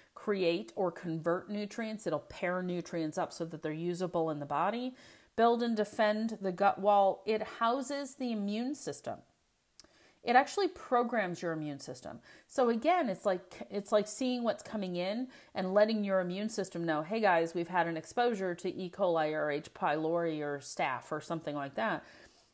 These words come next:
and we'll call in the troops. Um, and it defends against pathogens that we get in from water and food. The gut bacteria st-, actually stimulates the lymphatic system to produce antibodies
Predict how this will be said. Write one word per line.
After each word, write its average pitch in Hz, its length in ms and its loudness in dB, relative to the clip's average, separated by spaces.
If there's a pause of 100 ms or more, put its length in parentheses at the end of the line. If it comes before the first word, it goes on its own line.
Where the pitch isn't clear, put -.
(120)
and 202 320 0
we'll 214 240 4
call 220 440 4
in 196 200 0
the 175 60 -4
troops. - 600 -2 (380)
Um, 175 420 2 (340)
and 294 140 4
it 302 140 2
defends 311 400 2
against 165 300 -4
pathogens 147 600 -4
that 165 120 -2
we 185 60 -2
get 185 160 -2
in 180 140 -6
from 175 220 -6
water 151 440 -2
and 151 240 -6
food. 151 600 -4 (760)
The 226 80 4
gut 247 260 6
bacteria 240 520 0
st-, - 280 -2
actually 277 340 -2
stimulates 185 600 -4
the 175 160 -2
lymphatic 208 840 0
system 160 440 -4
to - 140 -10
produce 180 420 -2 (100)
antibodies 170 720 -2